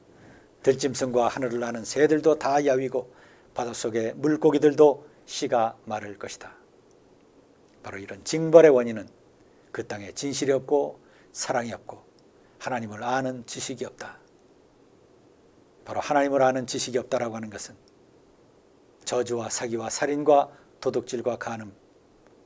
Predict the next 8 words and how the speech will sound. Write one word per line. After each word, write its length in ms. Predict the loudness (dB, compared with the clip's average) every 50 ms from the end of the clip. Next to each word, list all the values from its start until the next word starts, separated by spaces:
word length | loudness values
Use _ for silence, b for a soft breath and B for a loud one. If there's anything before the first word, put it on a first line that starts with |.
| _ _ _ _ _ _ _ _ _ -6
이런 320 | -2 0 0 0 0 0
것이 320 | 0 0 0 0 -6 -10 -12 -14 _ _ _ _ _ _ _ _ _ _ _ _ _ _ _ _ _ _
난무하는 580 | -8 -6 -4 -4 -4 -6 -8 -10 -12 -14 -16 -20 -20 _ _ _ _ _ _ _ _ _
세상이 440 | -12 -8 -8 -8 -8 -8 -12 -14 -10
되었다라고 460 | -6 -6 -6 -4 -2 -4 -4 -4 -6
하는 120 | -8 -12 -12
것을 220 | -14 -14 -14 -16
의미합니다. 540 | -16 -16 -20 -20 -20 -20 -20 -20 -20 -20 -20